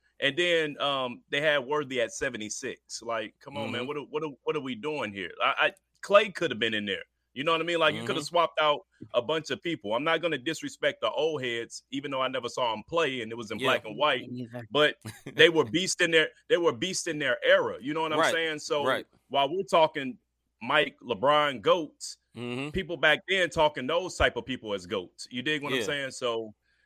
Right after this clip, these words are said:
Speaker 1: yeah, that, that's, that's my take on it, man. I think it's a popularity contest when it's all said and done.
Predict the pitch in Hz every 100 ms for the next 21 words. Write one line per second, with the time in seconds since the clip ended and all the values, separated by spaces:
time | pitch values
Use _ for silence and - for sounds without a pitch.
0 | _ 131 117 127 151 135 175 - 110 160
1 | - 135 127 123 104 98 95 90 95 98
2 | 101 120 156 139 123 - _ _ - 123
3 | 120 139 131 123 120 117 104 92 104 95
4 | - 98 - 101 98 - 95 92 104 95
5 | 87 87 82